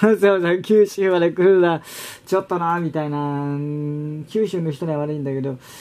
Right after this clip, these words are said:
そういうふうに思った時がありましたね。でも今は結構、そのお花だけじゃなくて、なんか観覧車とかね、なんか他にも乗り物みたいなのが、遊園地みたいな、なんつうの、そういったものができたみたいでね。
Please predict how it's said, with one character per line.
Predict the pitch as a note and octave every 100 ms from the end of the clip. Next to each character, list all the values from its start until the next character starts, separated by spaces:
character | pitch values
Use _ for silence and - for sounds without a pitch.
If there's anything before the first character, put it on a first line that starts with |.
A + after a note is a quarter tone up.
| - -
そ | - E3+
う |
い |
う | D3
ふ |
う | D3
に | B2+
思 | B2+ D3 D3+ D#3 D#3
っ | C3
た | B2
時 | A#2+ A2+
が | A2+
あ |
り | A2+
ま | A2
し | G#2
た | D#3
ね。 | G3 D#3+ _ - - -
で | G#3+
も | G#3+
今 | A3+ A#3+ G#3
は | E3 C#3
結 | F3+ D#3
構、 | D#3+ C#3+ C#3
そ | C#3+ D#3+
の | D#3 D#3
お | D#3
花 | F3 E3+
だ | E3+
け | D#3+
じ | D3+
ゃ |
な | C#3+
く | C3
て、 | -
な | C#3+ D3
ん |
か | C#3 C3 B2 -
観 | - D#3 D#3+
覧 | D#3+ C#3
車 | C3+
と | B2+
か | C3
ね、 | E3 F3+
な | D3
ん | C#3+
か | B2+
他 | B2 C#3+
に | C#3
も | C3
乗 | B2+
り | B2+ C3+
物 | C3+ C3+
み | C#3 B2+
た |
い | B2
な |
の | A#2+
が、 | A#2+ B2
遊 | C3+ C#3
園 | C3+
地 | B2+
み | A#2+
た | A#2
い |
な、 | A#2 A#2+
な |
ん | A#2+
つ | A#2
う |
の、 | B2+ C#3 - - - -
そ | -
う | D3
い |
っ |
た | B2+ D3
も |
の | C#3+
が | B2+
で | A#2+ A#2+
き |
た | -
み | A2+
た | A2
い | A#2
で | D3+
ね。 | F#3